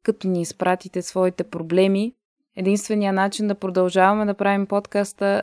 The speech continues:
е вие да продължавате да ни пращате проблеми и досега не сте ни разочаровали, скъпи слушатели, така че ако нещо ви тежи на сърцето, споделете го с нас и ние ще ви споделим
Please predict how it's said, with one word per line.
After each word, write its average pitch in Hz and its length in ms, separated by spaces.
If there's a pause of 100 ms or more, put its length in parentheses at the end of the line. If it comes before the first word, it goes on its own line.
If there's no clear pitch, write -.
е 180 300
вие 175 220
да 175 140
продължавате 175 720
да 180 80
ни 180 140
пращате 180 520
проблеми 180 680
и 143 60
досега 180 400
не 214 120
сте 220 180
ни 233 180
разочаровали, 208 720
скъпи 202 340
слушатели, 190 640 (300)
така 226 240
че 226 140
ако 202 200
нещо 208 340
ви 202 200
тежи 185 260
на 190 140
сърцето, 175 560
споделете 170 560
го 190 140
с - 240
нас 170 320 (220)
и 240 100
ние 214 220
ще - 180
ви 175 100
споделим 165 560